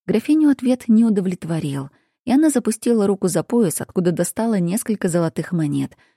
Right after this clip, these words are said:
вручила мне со словами: "Молчать! В твоих интересах, милочка!"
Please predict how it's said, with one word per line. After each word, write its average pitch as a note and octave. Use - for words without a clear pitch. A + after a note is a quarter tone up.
вручила G3+
мне E3+
со D3+
словами: D#3
"Молчать! C#4
В -
твоих B3+
интересах, F#3+
милочка!" G#3